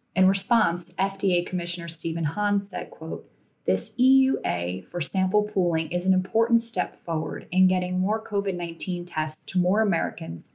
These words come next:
more quickly while preserving testing supplies," unquote. Adding, quote, "Sample pooling becomes especially important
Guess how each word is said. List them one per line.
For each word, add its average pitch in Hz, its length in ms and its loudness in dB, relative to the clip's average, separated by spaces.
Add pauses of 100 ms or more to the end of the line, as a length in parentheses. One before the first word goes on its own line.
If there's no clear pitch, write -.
more 190 180 2
quickly - 600 -4 (240)
while 156 140 2
preserving 185 600 -2
testing - 460 -6
supplies," 160 680 -4
unquote. - 460 -14 (260)
Adding, 185 540 -2 (240)
quote, - 320 -6
"Sample 269 320 6
pooling 208 460 2
becomes 180 360 -4
especially - 600 -2
important - 500 -2